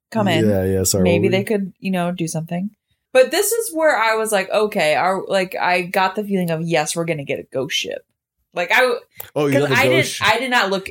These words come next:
Speaker 1: like, I didn't look, I went into this completely blind,
Speaker 2: Yeah,
Speaker 1: being
Speaker 2: yeah.
Speaker 1: like, you know, we watched Ghost Ship, and I was like, "Okay, what's this gonna be about?"
Speaker 2: <laughs>
Speaker 1: Like,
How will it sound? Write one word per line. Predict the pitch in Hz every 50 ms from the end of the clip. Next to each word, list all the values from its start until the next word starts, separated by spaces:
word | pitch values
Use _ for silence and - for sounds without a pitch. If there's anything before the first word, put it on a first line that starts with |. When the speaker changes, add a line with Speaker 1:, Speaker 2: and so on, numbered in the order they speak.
| - -
Speaker 1:
like, | 190 190 -
I | 175
didn't | 190 196 175 170
look, | 185 180 170 - _ -
I | 170 185
went | 196 196 - 143
into | 180 180 180
this | 170 175 170 -
completely | - 190 180 175 147 165 175
blind, | 165 170 165 160 156 151 151 151 120
Speaker 2:
Yeah, | 113 104 101
Speaker 1:
being | 101 170 165 156
Speaker 2:
yeah. | 156
Speaker 1:
like, | 156 151 147 - - _ _ _ _ _ _ _ _
you | - 170
know, | 170 160
we | 160 160
watched | 156 151 151 156 156 - - -
Ghost | 170 175 156 160 -
Ship, | 156 147 151 147 147 - _ _ _ _ _ _ _ _
and | 143
I | 147
was | 147 - -
like, | -
"Okay, | 165 170 165
what's | 156 151 160 156 -
this | - 120 160 - - - -
gonna | - - - -
be | - 52 52
about?" | - - 57 50 55 - - - _ - - -
Speaker 2:
<laughs> | -
Speaker 1:
Like, | 135 254 254 240 165 156 - - - -